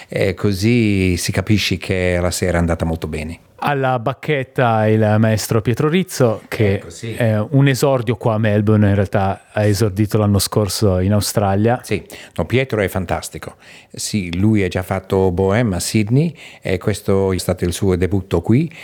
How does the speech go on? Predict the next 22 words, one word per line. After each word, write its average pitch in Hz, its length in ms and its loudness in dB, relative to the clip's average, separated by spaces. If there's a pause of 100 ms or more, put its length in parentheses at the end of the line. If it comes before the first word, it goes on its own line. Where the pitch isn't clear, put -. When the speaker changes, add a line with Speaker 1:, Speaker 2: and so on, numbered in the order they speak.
(280)
Speaker 1:
ma 110 160 2
lui 147 420 6
è 127 60 2
un 107 180 4
maestro 101 640 2
che 95 380 -2
capisce - 420 -4
i 87 140 0
cantanti, 131 760 -2 (420)
lui 156 280 6
capisce 104 720 0
le 95 160 -2
cose 98 360 0
che 92 180 -2
loro 101 560 2
vogliono 92 560 2
fare - 500 -6 (320)
e 117 120 -8
così 107 360 2
lui 120 260 4
segue 92 600 0
tutto, - 480 -4